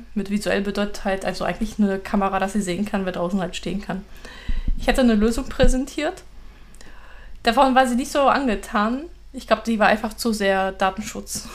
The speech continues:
<laughs> D S G O, D S G O V konform. Und, äh, deswegen, ich hab, ich hatte mich schon gewundert, warum ich da wochenlang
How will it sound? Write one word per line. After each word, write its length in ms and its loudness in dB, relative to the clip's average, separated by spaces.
<laughs> 480 -10
D 80 2
S 160 0
G 60 0
O, 120 0
D 120 2
S 360 0
G 200 4
O 280 -2
V 760 0
konform. 560 -2
Und, 300 4
äh, 360 0
deswegen, 580 -2
ich 160 0
hab, 140 0
ich 100 -2
hatte 140 0
mich 120 -2
schon 120 0
gewundert, 420 -2
warum 220 0
ich 120 0
da 200 0
wochenlang 480 -2